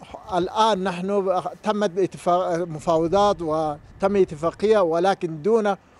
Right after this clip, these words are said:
وقف إطلاق النار. هذا. ثالثًا، هناك الح-،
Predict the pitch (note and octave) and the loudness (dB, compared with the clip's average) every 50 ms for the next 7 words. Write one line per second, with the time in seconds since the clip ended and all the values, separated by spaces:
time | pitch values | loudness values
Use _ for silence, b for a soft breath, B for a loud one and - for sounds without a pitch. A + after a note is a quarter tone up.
0 | b b b - D#3 D3+ E3 G3 G3+ - - - G3 G3+ F3+ F#3+ - - E3+ F3+ | b b b -10 -4 0 2 2 2 2 0 -2 0 0 0 0 -2 -2 0 2
1 | F#3 F3+ - - D#3 C#3+ D3 D3+ C#3+ C#3 C3+ - - - b b b b b b | 2 2 0 -4 -8 -6 -4 -6 -6 -6 -8 -10 -14 -20 b b b b b b
2 | b b b b - G3+ E3 F#3+ G3 F#3 D3+ C#3+ - - - - _ b b b | b b b b -14 -6 0 2 2 2 2 0 -6 -10 -12 -20 _ b b b
3 | b b b b b b b b - - G#3 B3+ C#4 B3 A3+ F#3 - A#3 A3 G3+ | b b b b b b b b -2 2 2 4 4 2 0 -2 0 0 0 0
4 | F#3 - - D#3+ F3+ G3+ A3 A3+ A3+ A3 - _ _ _ _ _ _ _ - F3+ | -2 -6 -6 -4 0 2 4 4 4 2 0 _ _ _ _ _ _ _ 0 2
5 | E3+ E3+ F3 D#3 F#3 - | 2 2 2 0 -2 -6